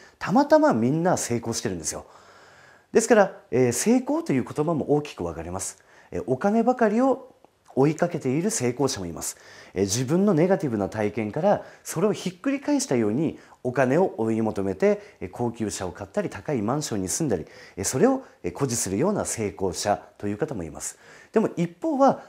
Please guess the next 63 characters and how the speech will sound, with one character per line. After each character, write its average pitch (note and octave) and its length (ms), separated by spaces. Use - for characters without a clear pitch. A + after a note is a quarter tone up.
ど F3 120
ん F4 120
な D#4 120
に E3+ 60
活 A#2 260
躍 G2+ 120
さ - 140
れ G#2+ 80
て A2+ 100
い G#2 60
て - 80
も E3+ 240
素 - 180
の F3 120
自 D#3 160
分 D#3+ 180
は A2 100
全 A#2 320
く - 100
変 C3 120
わ B2+ 80
ら B2+ 100
ず C3+ 160
に、 A#3+ 160
人 - 220
に D#4 120
本 E3+ 260
気 E3 100
で D3+ 300
何 D#3 280
か A#2+ 120
を F2 80
し - 100
て - 80
あ A#2 120
げ D3+ 80
た F#3 100
い F#3+ 140
と G#2 80
い D3 220
う F2 40
情 A#2 180
熱 E3 220
を A#3+ 60
持 C4 80
っ C4 40
て A2+ 140
生 G#2 80
き - 20
て G2+ 100
い - 20
る F3 180
成 G#2+ 220
功 A2 180
者 - 140
も B2+ 60
い E2+ 80
ま D#2+ 120
す。 - 180
え F#2 280
ー、 F2+ 100
今 D4+ 180
回 B2 300